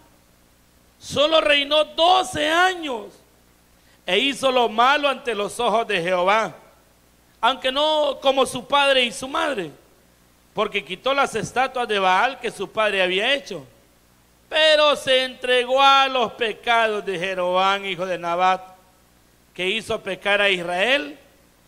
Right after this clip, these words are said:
y no se apartó de ellos. Padre, solamente bendiga la palabra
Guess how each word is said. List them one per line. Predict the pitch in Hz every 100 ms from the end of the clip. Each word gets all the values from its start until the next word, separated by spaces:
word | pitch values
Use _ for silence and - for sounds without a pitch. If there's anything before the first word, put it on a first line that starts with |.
| -
y | 523 427
no | 339 262
se | 233
apartó | 208 220 196 185 214 190
de | 180 165
ellos. | 160 156 139
Padre, | - 240 262 262 262
solamente | 226 226 214 226 233 240 214
bendiga | 208 208 233
la | 214 185
palabra | 208 214 247 254 277 269